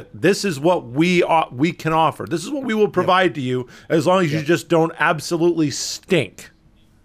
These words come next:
Speaker 1: And, and so to follow that, um, I think it, I think this happened after our last show, so we've not discussed it at all at any length. Um, but the job at Wisconsin is open now.
Speaker 2: Yeah, it
Speaker 1: And
Speaker 2: is.
Speaker 1: th-,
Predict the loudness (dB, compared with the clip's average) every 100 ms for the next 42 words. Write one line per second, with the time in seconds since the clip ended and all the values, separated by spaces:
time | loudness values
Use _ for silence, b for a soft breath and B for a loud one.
0 | _ -4 -2 -2 -6 -2 0 0 -2 -8
1 | -8 -6 0 2 0 -2 -8 -10 -12 b
2 | b b b b -6 -4 -4 -8 -16 _
3 | _ _ _ -10 -4 -2 0 -4 -6 -6
4 | -6 -6 -4 -4 -4 -10 -14 -8 -8 -6
5 | -8 -8 -16 _ _ -10 -10 -8 -6 -4
6 | -4 -6 -8 -8 -8 -8 -6 -6 -6 -6
7 | -8 -14 -8 -8 -8 -10 -10 -10 -8 -8
8 | -10 -12 -12 -14 -18 _ b b b -14
9 | -12 -10 -14 -18 _ _ -10 -10 -12 _
10 | -10 -8 -8 -6 -6 -6 -10 -10 -8 -8
11 | -10 -12 -12 -14 -16 -16 -18 -20 b b
12 | b -2 0 2 2 0 0 -4 -16 _
13 | -20 -20 -20